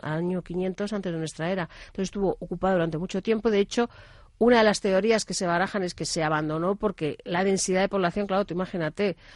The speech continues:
un poblado así como circular, con una triple muralla, no puede crecer. Entonces las casas se hacinaban en el interior, también los animales, y bueno, en el centro había un pozo, una, una cisterna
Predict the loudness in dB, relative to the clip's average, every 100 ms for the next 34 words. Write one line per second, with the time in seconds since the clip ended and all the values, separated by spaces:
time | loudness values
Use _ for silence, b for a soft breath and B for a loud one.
0 | B -4 2 6 6 6 4 2 -2 -2
1 | -2 -4 -6 -2 2 2 2 B B B
2 | B -2 2 4 4 2 _ -4 0 2
3 | 2 2 4 4 6 4 4 2 4 4
4 | 2 0 -6 -2 -2 -2 -4 -12 -6 -2
5 | -2 -2 -4 -4 -2 -4 -2 0 2 2
6 | 2 0 0 0 2 2 -2 -4 -4 -4
7 | -4 -4 -2 0 0 0 -2 -4 B B
8 | B B B -4 0 2 2 2 2 0
9 | -2 -2 -2 -2 0 0 0 -2 -2 -2
10 | -4 -6 -8 -8 -6 -8 -10 -8 -8 -2
11 | 0 0 -2